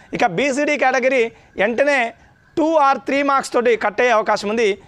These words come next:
మల్టీ జోన్ టూ లాంటి వాటిలో బీసీడీ జనరల్ వాళ్ళకి నాలుగే పోస్టులు ఉన్నాయి. So కాబట్టి definitely వాళ్ళు అరవై ఎనిమిది దగ్గర కట్ అయితే వెంటనే అరవై ఏడు, అరవై ఏడు, అరవై ఆరు, అరవై ఐదు దగ్గర క్లోజ్ అయ్యే అవకాశం ఉంటుంది. లేదు అరవై ఏడు దగ్గర కట్ అయితే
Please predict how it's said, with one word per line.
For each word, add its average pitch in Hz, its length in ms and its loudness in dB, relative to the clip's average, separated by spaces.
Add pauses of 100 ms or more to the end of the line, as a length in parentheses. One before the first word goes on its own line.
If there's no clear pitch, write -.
(160)
మల్టీ 220 340 0
జోన్ 269 240 0
టూ 294 200 -2
లాంటి 269 220 0
వాటిలో 240 300 0
బీసీడీ 233 420 -2
జనరల్ 214 360 -2
వాళ్ళకి 233 500 -2 (260)
నాలుగే 233 380 0
పోస్టులు 214 320 -4
ఉన్నాయి. 131 180 -12 (320)
So 226 140 -2
కాబట్టి 269 240 0
definitely 254 520 -2
వాళ్ళు 247 380 0 (260)
అరవై 240 320 2
ఎనిమిది 262 380 0
దగ్గర 247 120 -2
కట్ 220 200 -2
అయితే 226 380 0 (220)
వెంటనే 208 300 0
అరవై 226 240 2
ఏడు, 240 160 2
అరవై 220 220 2
ఏడు, 233 280 0
అరవై 196 260 0
ఆరు, 240 320 2 (240)
అరవై 214 220 2
ఐదు 240 120 0
దగ్గర 226 220 0
క్లోజ్ 220 320 0
అయ్యే 220 120 2
అవకాశం 190 380 0
ఉంటుంది. 247 340 -4 (320)
లేదు 285 280 4
అరవై 262 340 2
ఏడు 277 180 2
దగ్గర 262 220 0
కట్ 233 220 -4
అయితే 226 360 0